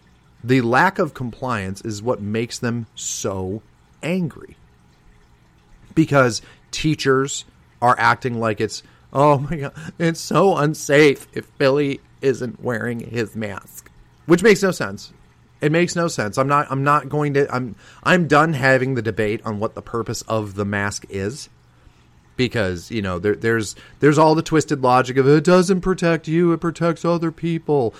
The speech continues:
Except then we also find out that covid's not really airborne, it doesn't really survive on surfaces, blah, blah, blah. I, I say this because I'm, I'm over their mental gymnastics to try to prove to us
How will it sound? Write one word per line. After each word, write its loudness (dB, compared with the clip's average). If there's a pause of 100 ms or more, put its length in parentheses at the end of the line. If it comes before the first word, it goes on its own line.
(160)
Except 0
then -2
we -2
also -2
find -2
out 0
that -4
covid's -4
not -6
really -6
airborne, 0
it -2
doesn't -4
really -10
survive -10
on -12
surfaces, -2
blah, 0
blah, -8
blah. -14 (1120)
I, 2
I 4
say 6
this 2
because -2
I'm, -2 (140)
I'm -2
over 0 (420)
their -2 (180)
mental -6
gymnastics -6
to -8
try -6
to -8
prove -4
to -4
us -6